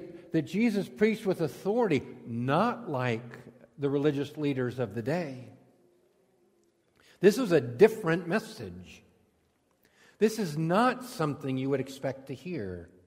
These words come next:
in synagogue. And so how long would you sit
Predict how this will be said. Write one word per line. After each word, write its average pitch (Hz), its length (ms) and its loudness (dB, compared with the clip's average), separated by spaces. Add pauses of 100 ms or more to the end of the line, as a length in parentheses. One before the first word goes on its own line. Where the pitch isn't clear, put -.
(400)
in 135 120 -6
synagogue. 98 680 -6 (3250)
And 98 120 -14
so 117 220 -2
how 135 200 2
long 131 720 0
would 151 240 0
you 165 160 4
sit 175 360 2